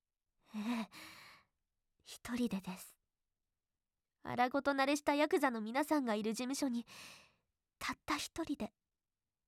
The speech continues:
<laughs> バカですよね。死んで当然ですよね。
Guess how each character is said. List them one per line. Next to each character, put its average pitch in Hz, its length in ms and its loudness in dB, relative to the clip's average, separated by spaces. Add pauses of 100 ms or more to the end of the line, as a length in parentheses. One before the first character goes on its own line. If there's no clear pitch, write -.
(760)
<laughs> - 560 -10 (1400)
バ 269 120 -4
カ 330 160 4
で 254 120 6
す - 160 -8
よ 220 120 -6
ね。 220 320 -6 (1080)
死 - 580 -10
ん 294 40 -2
で 330 140 0
当 - 320 -8
然 359 240 0
で 392 120 4
す - 160 -4
よ 247 140 2
ね。 208 340 -6